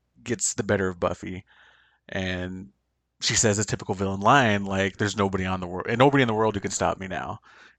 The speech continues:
And the next thing you know, she's blown away by this flash of green light,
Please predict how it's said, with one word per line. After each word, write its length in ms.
And 100
the 40
next 220
thing 120
you 100
know, 260
she's 260
blown 480
away 440
by 220
this 200
flash 480
of 120
green 260
light, 380